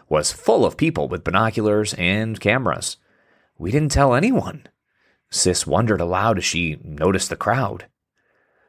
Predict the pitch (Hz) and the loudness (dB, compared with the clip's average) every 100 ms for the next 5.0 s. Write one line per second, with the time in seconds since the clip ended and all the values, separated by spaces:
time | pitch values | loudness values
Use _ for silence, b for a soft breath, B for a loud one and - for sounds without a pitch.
0 | _ 92 92 87 92 92 95 - 113 110 | _ -2 2 2 0 -2 -4 -2 0 0
1 | - - - _ _ _ _ _ 202 226 | -2 -12 -18 _ _ _ _ _ 0 0
2 | - - 151 139 - 196 120 - - - | -4 0 0 2 2 2 0 -4 -12 -4
3 | 98 85 78 92 139 - - 127 127 139 | -2 -2 0 0 2 0 -2 0 2 2
4 | 117 92 87 - 107 - 90 80 71 | 4 2 2 0 0 2 0 -2 -6